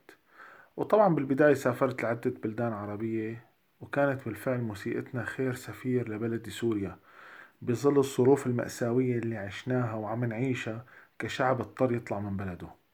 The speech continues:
وبعد رحلة عناء دامت لسنوات طويلة بالبلاد العربية، ومن خلال دعوتي للمشاركة بأحد المهرجانات العالمية اللي بيصير بألمانيا سافرت لأوروبا، ومن هون بلشت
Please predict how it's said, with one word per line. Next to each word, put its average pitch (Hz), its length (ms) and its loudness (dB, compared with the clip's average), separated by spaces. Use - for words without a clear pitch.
وبعد 170 360 4
رحلة 139 320 0
عناء 113 320 0
دامت 120 440 -2
لسنوات 110 520 -6
طويلة 110 280 -2
بالبلاد 98 440 -6
العربية، 110 680 -6
ومن 131 200 -2
خلال 131 420 0
دعوتي 123 380 2
للمشاركة 117 600 -4
بأحد 110 500 -6
المهرجانات 107 760 -4
العالمية 104 500 -6
اللي 104 100 -8
بيصير 107 320 -4
بألمانيا 107 580 -6
سافرت 123 540 -2
لأوروبا، 98 560 -6
ومن 180 240 6
هون 180 260 2
بلشت 151 680 4